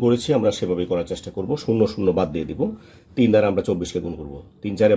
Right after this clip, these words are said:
বারো, বারোর দুই হাতের আছে এক, তিন দুগুণে ছয় আর একে সাত, এখানের এক শূন্য,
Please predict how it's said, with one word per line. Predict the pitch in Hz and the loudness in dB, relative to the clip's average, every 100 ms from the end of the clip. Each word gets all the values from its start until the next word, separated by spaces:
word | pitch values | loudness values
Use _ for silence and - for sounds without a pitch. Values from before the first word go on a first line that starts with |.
| 101 | 4
বারো, | 113 202 - _ _ _ - - - - | 2 0 -6 _ _ _ -20 -20 -14 -6
বারোর | 95 90 | -4 -2
দুই | 95 90 | -2 -4
হাতের | - 95 | -2 -2
আছে | 110 - - _ _ - 110 | -2 -4 -6 _ _ 0 0
এক, | 170 - - _ _ _ _ _ - | 0 -6 -20 _ _ _ _ _ -4
তিন | 101 | -2
দুগুণে | 92 90 85 | 0 -2 -2
ছয় | - 87 | -2 -2
আর | 82 | -2
একে | 80 - | -6 -2
সাত, | 95 - - - _ _ - - | -2 -2 -6 -20 _ _ -12 -6
এখানের | - 101 107 | -2 0 0
এক | 107 | 0
শূন্য, | 127 | 0